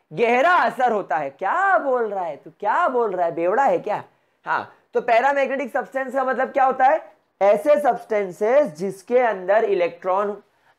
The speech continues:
अनपेयर्ड होते हैं, यानी इन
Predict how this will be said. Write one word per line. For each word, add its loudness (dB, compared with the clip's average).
अनपेयर्ड 0
होते -4
हैं, -2
यानी -2
इन -2